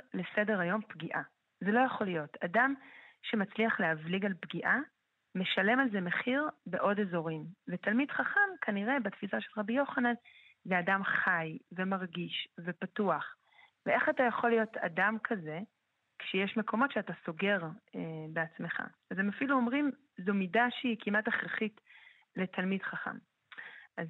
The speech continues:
אה, אני חושבת שקודם נתחיל עם ה-, באמת היחס ה-, היותר דואלי, אבל אותי מאוד מעניינת, ואני אשמח שעל זה נקדיש היום את הזמן שלנו,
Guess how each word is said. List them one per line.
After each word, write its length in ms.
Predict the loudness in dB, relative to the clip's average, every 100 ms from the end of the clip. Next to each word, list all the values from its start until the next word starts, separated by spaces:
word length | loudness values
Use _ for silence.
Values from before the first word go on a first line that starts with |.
| -4
אה, 400 | -4 -2 -2 -4 -6
אני 80 | -4
חושבת 140 | 0
שקודם 340 | 2 4 4
נתחיל 280 | 4 2 2
עם 120 | 2
ה-, 60 | 0
באמת 320 | 0 -2 0
היחס 460 | 0 0 -2 -4 -6
ה-, 160 | -6 -4
היותר 340 | -8 -4 -4
דואלי, 400 | -4 -6 -6 -6 -8 _ -20 -20 -18 -8
אבל 180 | -4 -2
אותי 580 | -4 -2 0 2 0 -4 _ -6
מאוד 280 | 0 0 2
מעניינת, 400 | 0 2 2 0
ואני 180 | -2 -4
אשמח 260 | -4 -4
שעל 220 | -2 -4 0
זה 100 | 0
נקדיש 380 | 0 -4 -8 -6
היום 160 | -6
את 100 | -6
הזמן 300 | -8 -6 -8
שלנו, 360 | -6 -8 -2